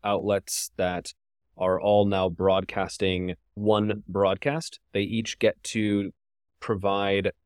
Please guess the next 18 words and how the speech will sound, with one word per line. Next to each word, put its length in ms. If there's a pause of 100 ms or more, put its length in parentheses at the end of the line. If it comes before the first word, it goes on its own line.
(180)
certain 340
hours 640 (160)
of 400 (440)
content, 560 (340)
but 120
it's 140
all 500 (400)
very 280
patriotic, 1120 (180)
completely 540
uncritical 920
of 200
the 60
situation, 880
and 300
focused 440
predominantly 800
on 460